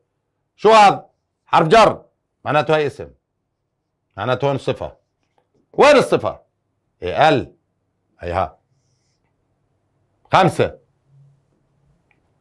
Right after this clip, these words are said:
شو هاي؟ صفة. شو عرفك إنها صفة ولا؟ تنتهي بالاي ال.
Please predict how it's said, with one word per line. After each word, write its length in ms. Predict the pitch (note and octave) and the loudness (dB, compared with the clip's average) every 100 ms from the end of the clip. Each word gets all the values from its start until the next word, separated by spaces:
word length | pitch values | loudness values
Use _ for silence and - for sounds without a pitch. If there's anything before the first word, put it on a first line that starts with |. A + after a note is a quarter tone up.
| _ _ _ _ _ _ _ _ _ _ _ _ - | _ _ _ _ _ _ _ _ _ _ _ _ -2
شو 140 | G3 | 2
هاي؟ 460 | G#3 F#3+ A#2+ - - _ _ _ _ _ _ _ _ _ _ _ _ _ _ _ _ _ _ _ - | 4 4 2 -4 -16 _ _ _ _ _ _ _ _ _ _ _ _ _ _ _ _ _ _ _ -2
صفة. 500 | G3+ E3+ D#3 G2+ - _ _ _ _ _ _ _ _ _ _ _ _ _ _ _ _ _ _ _ _ _ - | 2 4 4 0 -6 _ _ _ _ _ _ _ _ _ _ _ _ _ _ _ _ _ _ _ _ _ -2
شو 140 | G#3 | 2
عرفك 360 | B3 C#4+ C#4 A3 | 4 6 4 4
إنها 140 | A#3 | 4
صفة 240 | D#3 D#3+ | 4 4
ولا؟ 360 | D3+ B2 E2 - _ _ _ | 4 4 2 -2 _ _ _
تنتهي 340 | D3+ D#3 E3+ | 2 4 4
بالاي 400 | D#3+ D#3+ E3 D3+ | 4 4 4 4
ال. 200 | B2 D#2 | 2 -2